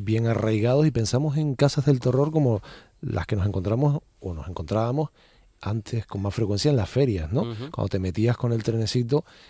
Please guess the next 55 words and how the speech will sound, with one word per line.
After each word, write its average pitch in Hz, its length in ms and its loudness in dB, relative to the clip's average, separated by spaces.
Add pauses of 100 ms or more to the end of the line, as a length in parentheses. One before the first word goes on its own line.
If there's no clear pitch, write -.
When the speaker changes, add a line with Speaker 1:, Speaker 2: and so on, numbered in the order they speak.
(120)
Speaker 1:
y, 101 160 -6 (260)
y 107 180 -6
te - 100 -4
aparecía 98 380 -4
una 101 280 -4
bruja 95 340 -6
por 90 160 -10
aquí, 131 480 0
un 101 160 -4
ser 104 180 -2
deforme 95 360 -4
por 95 140 -6
allá, 113 320 0
Speaker 2:
Sí, 95 40 -8 (240)
Speaker 1:
o 110 100 6
alguien 110 200 4
te 110 100 2
pasaba 107 300 0
la 113 100 2
mano 113 260 -2
y 127 100 -4
te - 100 -8
estremecías, 87 680 -6
¿no? 110 60 -6
Speaker 2:
Sí, 101 140 -10
correcto. - 480 -20
Pero 104 140 -10
no 107 160 -8
tiene, 101 220 -8
no 110 160 -10
tiene 113 180 -8
nada, 92 280 -8
nada 95 160 -10
que 98 100 -12
ver. 92 180 -10
Sí - 180 -12
es 107 100 -8
cierto 113 320 -10
que, 104 80 -10
bueno, 98 280 -10 (180)
eh, 78 120 -20 (320)
casi 98 220 -14
todo 104 120 -8
el 110 60 -6
mundo 110 200 -6
que - 80 -14
me 92 100 -10
llama, 110 180 -10
pues, 101 180 -14
tiene 107 280 -8
esa, 95 380 -10 (480)
esa 104 260 -10
idea, 104 420 -8 (380)
eh, 90 140 -16
principal. 98 560 -14